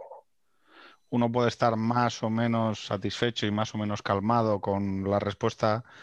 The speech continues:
que le ofrece su propia cabeza, pero no es una pregunta que se detenga. La dificultad añadida,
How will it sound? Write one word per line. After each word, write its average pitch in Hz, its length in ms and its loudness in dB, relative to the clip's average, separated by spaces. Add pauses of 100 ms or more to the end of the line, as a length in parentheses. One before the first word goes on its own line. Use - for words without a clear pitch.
(580)
que 107 300 4
le 104 100 2
ofrece 117 380 2
su 110 140 -2
propia 113 280 2
cabeza, 123 520 0 (720)
pero 110 160 4
no 117 100 4
es - 120 0
una 135 160 2
pregunta 120 380 2
que 113 100 -2
se 101 100 0
detenga. 95 480 0 (1080)
La 113 380 6
dificultad 110 600 2
añadida, 143 760 4